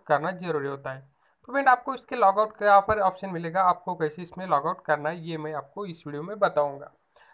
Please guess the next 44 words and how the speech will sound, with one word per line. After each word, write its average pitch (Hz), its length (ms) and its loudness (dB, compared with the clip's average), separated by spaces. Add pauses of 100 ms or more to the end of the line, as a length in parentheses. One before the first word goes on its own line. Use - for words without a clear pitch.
(180)
तो 185 40 -12
चलिए 269 240 2
फ्रेंड, 294 200 2
वीडियो 180 180 -4
को - 140 -10
स्टार्ट 160 400 4
करते 156 320 -4
हैं। 147 100 -6
तो 156 120 -4
देखिए 208 280 -8
फ्रेंड, 277 240 -6
वीडियो 226 180 -10
स्टार्ट 190 340 4
करने 185 260 -6
से 170 120 -16
पहले 170 280 -8
मैं 196 160 -10
आप 185 180 -2
सभी 226 260 -12
फ्रेंड 220 260 -8
को 196 120 -10
एक 185 160 -12
रिक्वेस्ट 214 420 -12
करना 175 340 -2
चाहूँगा 190 440 -2
कि 196 180 -8
आप 175 360 2
चैनल 214 320 -2
पे 185 80 -8
नए 180 280 -4
हो 196 160 -8
तो 175 140 -10
चैनल 180 300 -8
को 180 180 -10 (460)
जरूर 214 260 0
सब्सक्राइब 202 500 -2
करें 226 280 0
और 170 180 -4
साथ 190 340 4
में 185 80 -6
नोटिफिकेशन 160 600 -8
बेल 147 160 -2
को 143 160 -4
भी 190 140 -12